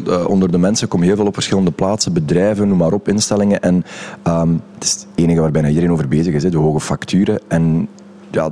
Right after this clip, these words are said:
de uitdaging van deze regering is na een coronacrisis beheersen, is de energiecrisis, die facturencrisis beheersen, zeg maar.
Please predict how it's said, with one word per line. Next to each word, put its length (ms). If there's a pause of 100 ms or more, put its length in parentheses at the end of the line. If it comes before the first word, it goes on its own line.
(100)
de 120
uitdaging 380
van 120
deze 220
regering 380
is 120
na 160
een 80
coronacrisis 680
beheersen, 400
is 80
de 100
energiecrisis, 720
die 100
facturencrisis 840
beheersen, 360
zeg 200
maar. 180